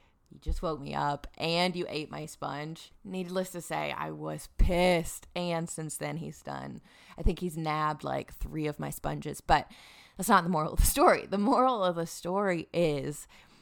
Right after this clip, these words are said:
that what we're looking for is often inside of us. Every one of us is born with a purpose,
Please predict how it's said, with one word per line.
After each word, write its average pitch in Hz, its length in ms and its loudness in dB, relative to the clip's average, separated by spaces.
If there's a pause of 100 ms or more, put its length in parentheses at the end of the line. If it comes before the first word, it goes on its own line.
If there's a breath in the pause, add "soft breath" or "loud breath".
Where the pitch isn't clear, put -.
(180 loud breath)
that 190 260 2
what 208 260 2
we're 202 140 6
looking 185 520 0
for 147 600 -2 (840 soft breath)
is 196 140 2
often 233 420 0
inside 175 500 0
of 151 80 -6
us. - 500 -12
Every 233 180 -2
one 254 180 -2
of 214 180 -4
us 180 220 -6
is 170 140 -8
born 165 240 -4
with 156 100 -8
a 156 60 -10
purpose, - 580 -12